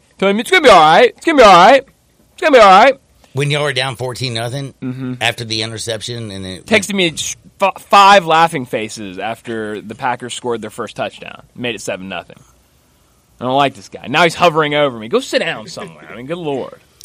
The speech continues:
Speaker 2: Tell him to come on in here. I'll talk to him.
Speaker 1: No, don't, do not go in there.
Speaker 2: Dude, isn't he doing, uh, some Reese's
Speaker 1: I don't
Speaker 2: peanut butter
Speaker 1: know.
Speaker 2: cup?
Speaker 1: Don't let him come in there.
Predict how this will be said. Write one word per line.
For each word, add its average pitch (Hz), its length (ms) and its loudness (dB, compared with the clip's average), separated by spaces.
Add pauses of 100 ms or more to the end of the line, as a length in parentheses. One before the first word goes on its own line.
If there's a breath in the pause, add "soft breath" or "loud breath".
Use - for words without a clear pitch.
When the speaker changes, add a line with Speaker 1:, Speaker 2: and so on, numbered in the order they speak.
(140)
Speaker 2:
Tell 190 180 -4
him 233 80 -10
to 220 60 -10
come 196 180 -8
on 180 120 -6
in 170 100 -6
here. 143 280 -6
I'll 123 140 -10
talk 113 240 -10
to 98 120 -12
him. 104 200 -16
Speaker 1:
No, 104 400 -10 (140)
don't, 143 280 -4
do 139 100 -10
not 147 280 -4
go 113 220 -8
in 98 100 -12
there. 87 380 -16 (240)
Speaker 2:
Dude, 156 220 -6
isn't 180 180 -4
he 190 120 -6
doing, 180 240 -6
uh, 123 440 -6
some 107 260 -10
Reese's 127 920 -12 (200)
Speaker 1:
I 190 80 0
don't 214 160 0
Speaker 2:
peanut 123 60 -8
butter 117 220 -6
Speaker 1:
know. 165 140 -4
Speaker 2:
cup? 131 160 -8
Speaker 1:
Don't 285 200 2
let 294 100 0
him 175 100 -4
come 127 200 -10
in 95 140 -12
there. 180 380 -12